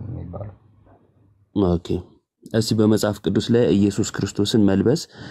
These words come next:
Speaker 2: በጥምቀት እንደሆነ የተገለጸበትና ያ ጥምቀት ደግሞ እንዲህ ነው ተብሎ የተገለጸበትን የመጽሐፍ ቅዱስ ክፍል ንገረኝና እሱ ጋር እስቲ ደግሞ እናወራለን።
Speaker 1: ኦኬ፣ ገላትያ ላይ ያለው ማለት ነው።
Speaker 2: ገላትያ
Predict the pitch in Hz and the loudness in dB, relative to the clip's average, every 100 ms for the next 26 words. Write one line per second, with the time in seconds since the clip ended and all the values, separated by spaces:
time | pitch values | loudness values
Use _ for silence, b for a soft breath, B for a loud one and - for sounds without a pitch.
0 | B B - 101 104 104 101 104 98 95 | B B -2 0 2 2 2 2 4 4
1 | 92 98 95 92 90 90 95 87 123 113 | 2 2 2 2 0 0 0 2 2 2
2 | 101 92 92 90 - 95 123 101 101 85 | 2 0 0 -2 0 2 4 4 4 2
3 | 101 92 87 87 90 90 92 87 85 101 | 0 0 0 0 2 0 0 -2 0 2
4 | 87 92 92 90 - - 92 90 90 90 | 0 -2 -6 -10 -10 -12 -4 0 0 2
5 | 87 92 123 - _ _ b b b b | 2 2 0 -4 _ _ b b b b
6 | b _ - - - 95 - - 90 101 | b _ -18 -8 -2 -2 -2 -2 2 4
7 | 117 92 90 98 - - _ _ _ _ | 2 0 -2 -6 -10 -20 _ _ _ _
8 | _ _ - 101 98 92 104 107 110 107 | _ _ -12 -12 -8 -6 -4 -2 -2 -2
9 | 98 90 90 82 82 82 85 95 131 - | -4 -6 -8 -12 -10 -10 -8 -6 -6 -6
10 | - - _ _ _ _ _ _ _ _ | -10 -18 _ _ _ _ _ _ _ _
11 | _ - b b b _ - - - - | _ -20 b b b _ -20 -20 -14 -2
12 | 92 95 92 101 | 0 2 0 -2